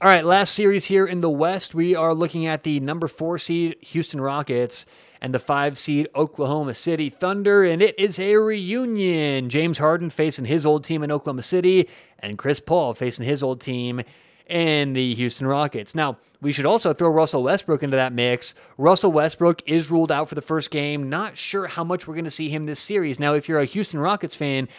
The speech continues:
you want Russell Westbrook back as quick as possible. We just don't know right now. It's up in the air. They said one game. I'm not sure if it would be more. So that is a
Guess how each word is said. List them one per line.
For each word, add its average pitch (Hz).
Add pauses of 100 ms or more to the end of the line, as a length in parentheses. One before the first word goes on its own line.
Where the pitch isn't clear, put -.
(140)
you 185
want 208
Russell 175
Westbrook 160
back 160
as 120
quick -
as 131
possible. 135 (140)
We 190
just 202
don't 208
know 196
right 160
now. 120
It's 131
up 170
in 165
the 160
air. 143 (140)
They 135
said 165
one 160
game. 190 (220)
I'm 143
not 151
sure 160
if 151
it 151
would 139
be 127
more. 123
So 135 (220)
that 170
is 175
a 156